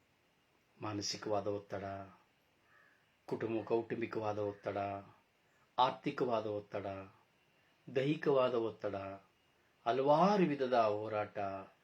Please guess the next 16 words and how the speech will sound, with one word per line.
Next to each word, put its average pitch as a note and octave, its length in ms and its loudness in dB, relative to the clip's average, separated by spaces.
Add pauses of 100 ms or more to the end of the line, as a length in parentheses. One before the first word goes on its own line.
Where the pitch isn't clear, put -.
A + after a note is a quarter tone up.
(420)
ಹೀಗೆ D#3+ 380 4
ಹಲವಾರು F3+ 440 2
ಸಮಸ್ಯೆಗಳ F#3+ 680 2
ಗೊಂದಲಗಳಲ್ಲಿ D3 920 2 (420)
ಪ್ರಾರ್ಥನೆ D#3 540 -2
ಮಾಡಲು B2 540 0
ಸಾಧ್ಯವಾಗುವುದಿಲ್ಲ. F#2+ 1000 -6 (1120)
ಇವರಿಗಾಗಿ A#3 500 6
ಪ್ರಾರ್ಥಿಸುವವರು G#3+ 840 4
ಯಾರು E3 300 4
ಸಿಕ್ಕುವುದಿಲ್ಲ. E3+ 680 0 (1000)
ಇವರನ್ನ D3 280 6
ಸ್ಮರಿಸುವವರು D#3+ 680 4
ಸಹ D3+ 300 0
ತುಂಬ C3+ 240 -2
ವಿರಳ. A#2 320 4